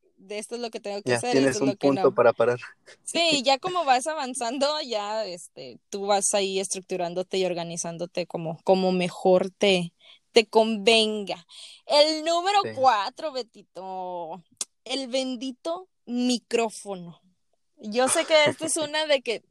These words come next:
Speaker 1: todos los que hacen podcast es como que nos a-, nos llegamos ahí al Amazon o, no sé, alguna tienda y es de que, ¿cuál micrófono voy a usar? Porque existen
Speaker 2: ¿Cuál es el bueno?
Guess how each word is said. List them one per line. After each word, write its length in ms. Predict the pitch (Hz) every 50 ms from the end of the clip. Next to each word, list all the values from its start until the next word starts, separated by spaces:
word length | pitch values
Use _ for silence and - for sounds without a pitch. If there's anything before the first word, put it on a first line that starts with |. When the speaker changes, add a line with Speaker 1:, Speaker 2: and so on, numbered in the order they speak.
| _ -
Speaker 1:
todos 240 | 247 233 240 262 269
los 180 | 277 277 -
que 140 | - 233 202
hacen 300 | 185 180 - 240 233 220
podcast 400 | - 190 170 214 - 220 226 220
es 100 | 208 -
como 220 | - 220 208 233
que 200 | - - 196 - - - - - - - - - _ _ _ _ _ _ _ _ _ -
nos 360 | 240 240 247 262 262 247 -
a-, 200 | 254 240 240 - -
nos 280 | 254 254 254 - - 240 226 214 226 226 220 220
llegamos 460 | 233 254 240 233 226 226 247 269 -
ahí 220 | 294 254 254 247 247
al 340 | 247 240 240 226 220 208
Amazon 640 | 196 196 202 214 220 226 226 247 233 220 220 220 214 208
o, 300 | 190 190 185 180 180 185
no 200 | 196 196 202 196
sé, 120 | - 220
alguna 380 | 202 196 190 190 196 202 214 220
tienda 480 | - 214 208 202 208 208 214 214 220
y 200 | 214 208 190 185 - - - - -
es 140 | - 214 214
de 120 | 208 226 208
que, 220 | - 214 180 185 _ _ _ _ _ _ _ _ _ _ _ _
¿cuál 280 | - - 214 202 202 220
micrófono 560 | 247 254 - 240 226 - - 254 254 254 226
voy 180 | 185 180 185
a 60 | 214 202
usar? 340 | - - - 185 175 180
Porque 360 | - 185 170 - - 190 185 _ _ _
existen 420 | - - - 247 - - - 262
Speaker 2:
¿Cuál 80 | 254 285
es 120 | 139 139
el 140 | 143 131 127
bueno? 260 | 240 247 311 381